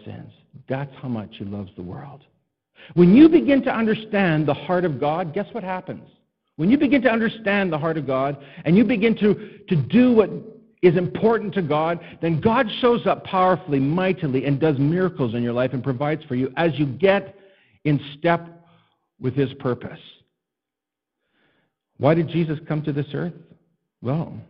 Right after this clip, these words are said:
Jesus said to seek and to save the lost. That's why Jesus came here. Did you know that?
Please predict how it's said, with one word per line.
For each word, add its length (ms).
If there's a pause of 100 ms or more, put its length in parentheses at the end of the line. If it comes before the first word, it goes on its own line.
(180)
Jesus 340
said 480 (140)
to 100 (100)
seek 220 (1040)
and 160
to 100 (100)
save 400 (1300)
the 60
lost. 500 (840)
That's 240
why 120
Jesus 340 (140)
came 180
here. 280
Did 120
you 80
know 160
that? 300